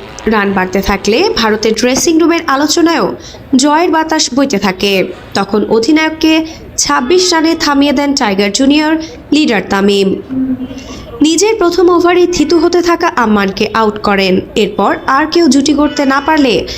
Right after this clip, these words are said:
একশো ঊনচল্লিশ রানে থেমে যায় ভারতের ইনিংস। বাংলাদেশের হয়ে তিনটি করে উইকেট নেন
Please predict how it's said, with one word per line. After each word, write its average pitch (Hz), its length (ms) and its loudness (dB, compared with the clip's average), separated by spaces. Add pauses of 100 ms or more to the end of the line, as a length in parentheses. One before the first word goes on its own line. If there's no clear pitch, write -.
(200)
একশো 214 320 -2
ঊনচল্লিশ 311 600 2
রানে 311 180 2
থেমে 269 320 0
যায় 269 240 0
ভারতের 247 380 0
ইনিংস। 190 560 0 (560)
বাংলাদেশের 381 680 2
হয়ে 370 180 2
তিনটি 294 320 2
করে 294 220 2
উইকেট 262 480 -2
নেন 277 200 0